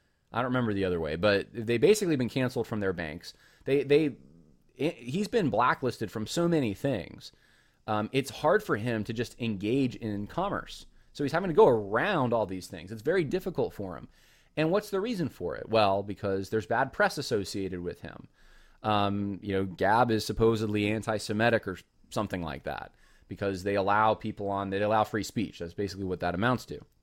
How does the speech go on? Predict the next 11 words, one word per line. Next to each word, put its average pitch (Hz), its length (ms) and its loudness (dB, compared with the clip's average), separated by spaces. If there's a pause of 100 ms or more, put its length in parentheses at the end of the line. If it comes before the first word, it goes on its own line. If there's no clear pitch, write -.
(1800)
Torba 151 240 8
himself 117 480 4
hasn't, 107 560 2
you 110 100 -2
know, 98 80 4
it's 98 140 0
not 117 160 2
him 104 160 0
personally, 123 520 4
but 113 260 4
he's 107 360 -4